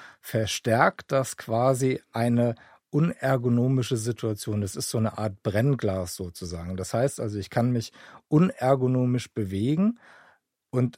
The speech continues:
sobald dann noch ein großes Gewicht dazukommt oder häufig ein gewisses Gewicht dazukommt,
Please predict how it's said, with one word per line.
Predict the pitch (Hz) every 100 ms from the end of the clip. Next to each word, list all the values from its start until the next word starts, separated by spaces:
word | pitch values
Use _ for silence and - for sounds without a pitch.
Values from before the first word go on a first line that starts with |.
| -
sobald | 123 110 110 151 175
dann | 156
noch | 143 -
ein | 123 113
großes | 104 104 135 - 117
Gewicht | - 98 175 - 123
dazukommt | 101 - 107 139 139 -
oder | 107 95
häufig | 92 147 208 - 120 -
ein | 117 110
gewisses | 110 104 110 - -
Gewicht | 110 101 101 -
dazukommt, | 104 - 117 104 131 147